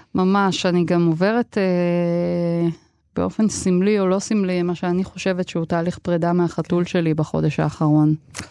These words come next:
Speaker 1: אה, כי הוא חולה, ואני מרגישה שזה ככה
Speaker 2: ומה שהוא מספר עליו פה, כן, זה הרגע הזה ש-, שאתה מבין שבסוף צריך ללכת אל הווטרינר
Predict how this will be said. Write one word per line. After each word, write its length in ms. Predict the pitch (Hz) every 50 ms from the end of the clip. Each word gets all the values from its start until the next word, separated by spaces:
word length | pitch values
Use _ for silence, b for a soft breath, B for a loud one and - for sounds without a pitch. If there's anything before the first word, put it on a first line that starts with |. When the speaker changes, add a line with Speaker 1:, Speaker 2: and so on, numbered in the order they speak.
| B B B B B B B - -
Speaker 1:
אה, 60 | 175 165 156 156 156 156 156 156 156 156 156 156 156 151
כי 80 | - -
הוא 80 | 156
חולה, 280 | 156 - - 160 165 165 151 - _ _ _ _ - - 165 - 165
ואני 580 | 160 156 156 151 151 156 156 156 156 156 151
מרגישה 480 | 151 151 151 147 147 147 - - - 160
שזה 360 | 151 - 175 160 151 156 156 151 156 151 151 151 156 156 156 151 156 156 151 151 - -
ככה 280 | - - - 160 151 151 151 151 151 151 151 151 156 156 156 156 156 - _ - - - _ _ _ _ _ _ _ _ _ _ -
Speaker 2:
ומה 480 | 196 151 160 143 147 - 208 170 170 170
שהוא 140 | - - 202
מספר 280 | - - 170 - 214
עליו 240 | 240 233 233 165 139 - -
פה, 100 | - 147 -
כן, 160 | - 208 190 160 147 143
זה 100 | 147 147 151 156 151 147 - -
הרגע 360 | 170 143 170 202 208 214 226
הזה 160 | 208 160 165
ש-, 120 | 151 - 165 156 156
שאתה 300 | - - 156 - - 165
מבין 340 | 165 160 151 151 170 175 175
שבסוף 720 | - - 170 156 147 - - 175 175 175 - - - - _ _ _ _ _ _ -
צריך 220 | - 196 - -
ללכת 360 | 175 170 175 175 - 185 -
אל 80 | 165 156
הווטרינר 580 | 147 143 151 - - 175 160 151 156 156 156